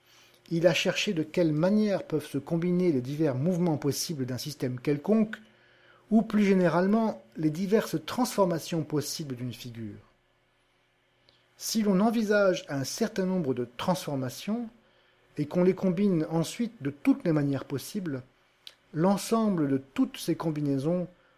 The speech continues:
formera ce qu'il appelle un groupe. À chaque groupe correspond une géométrie, et la nôtre, qui correspond au groupe des déplacements d'un corps solide, n'est qu'un cas très particulier. Mais tous les groupes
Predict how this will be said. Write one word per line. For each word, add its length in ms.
formera 580
ce 140
qu'il 160
appelle 240
un 120
groupe. 380
À 80
chaque 300
groupe 420
correspond 560
une 180
géométrie, 560
et 80
la 120
nôtre, 500
qui 100
correspond 500
au 120
groupe 260
des 100
déplacements 680
d'un 180
corps 300
solide, 560
n'est 180
qu'un 200
cas 240
très 180
particulier. 800
Mais 120
tous 240
les 120
groupes 360